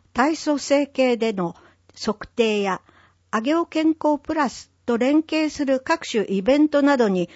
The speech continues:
参加することでポイントを獲得し、貯まったポイントを使って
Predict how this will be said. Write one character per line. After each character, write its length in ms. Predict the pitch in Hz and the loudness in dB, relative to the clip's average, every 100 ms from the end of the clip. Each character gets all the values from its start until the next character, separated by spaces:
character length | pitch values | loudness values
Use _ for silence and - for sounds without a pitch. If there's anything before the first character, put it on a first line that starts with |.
| - - | -18 -10
参 320 | - 247 302 | -2 0 0
加 140 | 214 | -2
す 140 | - 302 | -2 -4
る 100 | 285 | -2
こ 140 | 277 | -2
と 160 | 269 226 | 0 0
で 160 | 180 - _ _ | -2 -8 _ _
ポ 160 | - | 2
イ 100 | 277 | 2
ン 100 | 320 | 2
ト 200 | 330 294 | 2 0
を 40 | 277 | 0
獲 300 | 254 240 - | -2 -8 -8
得 220 | 226 - | -10 -8
し、 260 | - 208 - - _ _ | -4 -4 -4 -18 _ _
貯 100 | - | -2
ま 120 | 226 311 | 0 0
っ 60 | - | -2
た 120 | 285 | -6
ポ 180 | 285 285 | 0 2
イ 100 | 294 | 4
ン 100 | 277 | 2
ト 180 | 269 262 | 2 2
を 80 | 254 | 0
使 260 | - - | -4 -4
っ 80 | 247 | -4
て 340 | _ - 220 | _ -4 -4